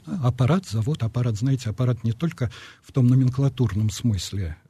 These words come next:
то есть еще слово «номенклатура», такие социальные инженеры в этом аппарате, а аппарат, вот, вот, мы окружены этими техническими аппаратами, а там социальный аппарат. Так вот, э, э,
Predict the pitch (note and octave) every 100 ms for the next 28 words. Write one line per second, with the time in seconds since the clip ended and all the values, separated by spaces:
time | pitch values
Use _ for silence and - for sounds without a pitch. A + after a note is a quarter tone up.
0 | _ G2+ - F#2 B2 - F#2+ F2 G2 G2+
1 | F2+ G#2 - E3 G#2+ F2+ _ - - _
2 | _ F#2+ - B2+ G2 F#2+ G2 A2 B2+ A2+
3 | F#2 F#2 F#2 G#2 G2+ A2 A#2 G2 E2 G#2+
4 | G2+ G2 G2+ B2+ G3+ - C#3 F#3+ B2+ C3+
5 | A2+ A#2+ C3+ B2+ A#2 A#2 B2+ F#3 F#3 A#2
6 | A2 - F3 C3+ - - - G2 F#2+ -
7 | G#2+ F#2 A2+ C3+ B3+ - D#3 - A#2 F#2+
8 | F#2+ E2 G#2 E2 - _ - - - _
9 | B2 - A3 A3+ - - D#3+ D3+